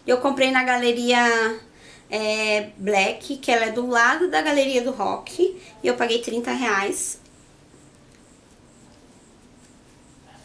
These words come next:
Ela fica assim, ó,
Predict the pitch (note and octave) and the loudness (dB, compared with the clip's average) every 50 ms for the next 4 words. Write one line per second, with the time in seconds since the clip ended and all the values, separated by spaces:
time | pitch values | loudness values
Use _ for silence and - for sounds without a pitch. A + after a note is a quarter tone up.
0 | - B3 A#3+ - - - - - - - - - - - - - - - - - | -20 -20 -20 -20 -20 -20 -20 -20 -20 -20 -20 -20 -20 -20 -20 -20 -20 -20 -20 -20
1 | - - A3 A#3 A#3 A#3+ A#3+ C4+ C4+ - C#4 C#4+ - - C#4 C#4 C#4+ D4 D4+ B3+ | -8 2 4 4 4 4 2 -4 2 4 4 4 4 0 0 2 4 4 2 2
2 | G3+ F3 D#3 - | 0 -2 -4 -8